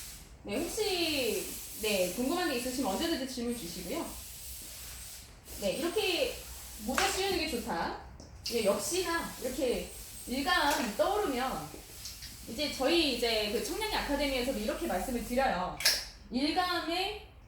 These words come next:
네, 직관에 귀를 기울이라는 얘기를 많이 하는데요. 저나 박창은 사원님이나. 네, 이제 직관적으로 이제 이게 좋다라고 생각을 하시면 이제 우리 많은 회원님들을 교육하다 보니까 회원님들이 공통적으로 이렇게 생각하시거든요.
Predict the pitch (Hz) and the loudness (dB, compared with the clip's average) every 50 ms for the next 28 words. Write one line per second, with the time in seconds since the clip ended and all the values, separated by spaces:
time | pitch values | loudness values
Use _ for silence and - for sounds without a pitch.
0 | - - - - - - - 214 208 202 - - 277 - - 381 370 302 285 285 | -18 -18 -16 -16 -12 -4 0 2 2 2 2 0 -2 0 0 2 2 4 4 2
1 | 311 - - 285 262 277 254 - - 240 247 254 254 254 247 240 240 240 220 196 | 2 2 2 2 2 2 0 -2 -2 -2 -2 0 0 2 2 2 0 0 -2 -2
2 | 185 175 185 190 185 175 175 170 180 196 233 185 175 170 170 170 170 180 175 175 | -4 -4 -4 -4 -4 -2 -2 -2 -2 -2 -2 0 -2 0 -2 -2 -2 -2 -4 -4
3 | - - 208 202 208 202 190 190 190 - 208 202 - 269 233 214 208 208 262 247 | -2 0 0 2 2 2 2 0 0 -2 -4 -6 -4 -4 -4 -2 -2 -2 0 0
4 | 233 233 226 214 170 156 151 160 196 269 - - - - - - - 185 175 - | 0 0 0 -2 -4 -4 -4 -4 -4 -6 -6 -8 -10 -12 -14 -6 -2 -2 -2 -2
5 | - - - - - - - - 247 269 320 302 320 311 240 - 339 349 359 349 | -2 -6 -10 -14 -18 -18 -12 -6 -4 -2 0 0 0 -2 -2 2 4 4 4 4
6 | 349 330 320 311 302 285 285 254 247 285 269 233 214 214 277 254 - - - - | 2 0 0 0 0 0 -2 -2 -2 -2 -2 -2 -2 -2 -4 -2 0 0 0 2
7 | 349 349 - - - 175 202 208 233 269 277 339 339 349 339 320 320 330 320 - | 2 0 0 0 -2 -2 0 0 2 2 2 2 2 2 2 2 2 0 0 -2
8 | 247 233 254 277 269 - - - - - - - - - - - 233 226 311 294 | -4 -2 0 0 0 -2 -4 -8 -12 -14 -16 -18 -18 -18 -12 -10 -6 -2 0 0
9 | 254 220 254 285 339 339 320 277 - - - - 294 381 440 381 381 403 392 392 | 0 0 2 2 4 4 2 2 4 4 4 6 4 4 2 2 2 2 4 4
10 | 359 330 302 254 226 208 214 220 220 196 170 160 151 147 139 - - - - - | 4 2 2 0 0 0 0 -2 -2 -4 -4 -6 -8 -10 -12 -14 -18 -18 -20 -18
11 | - - - - - - - 233 233 226 214 254 254 269 - 311 302 - 254 - | -18 -20 -20 -20 -20 -10 -4 -2 -2 0 0 0 0 0 0 0 0 2 2 0
12 | 208 185 185 185 - 226 226 208 247 349 427 427 415 392 359 302 285 254 247 247 | 0 -2 -2 -2 0 2 2 4 4 4 4 4 2 2 2 0 0 2 2 2
13 | 240 349 359 359 349 269 220 233 339 381 480 466 - 381 381 349 - 269 254 - | 4 4 4 4 4 2 2 2 2 2 2 0 0 2 0 0 0 0 0 -2
14 | - 220 - 180 165 165 165 165 156 151 151 - | 0 2 2 2 2 2 -2 -4 -6 -6 -6 -8